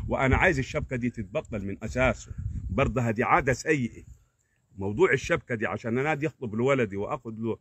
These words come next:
وأدفع شبكة خمسين ألف جنيه، دي عادة مش كويسة.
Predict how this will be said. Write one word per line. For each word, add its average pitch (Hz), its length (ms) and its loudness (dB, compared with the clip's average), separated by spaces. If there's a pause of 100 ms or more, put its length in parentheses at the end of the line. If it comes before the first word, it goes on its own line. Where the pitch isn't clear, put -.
(260)
وأدفع 127 340 0
شبكة 127 320 -4
خمسين 123 440 -4
ألف 135 220 -4
جنيه، 131 240 -2
دي 110 180 0
عادة 135 400 2
مش 127 220 -2
كويسة. 120 500 -2